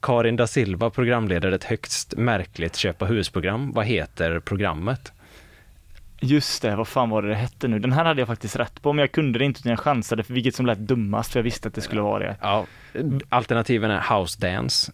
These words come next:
Speaker 1: ja, originellt. Huset är ditt, hus, husköp i blindo, eller husera dig.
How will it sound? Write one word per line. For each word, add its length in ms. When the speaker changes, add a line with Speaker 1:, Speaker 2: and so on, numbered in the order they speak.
Speaker 1:
ja, 180
originellt. 440
Huset 340
är 60
ditt, 320
hus, 480
husköp 600
i 40
blindo, 520
eller 180
husera 600
dig. 200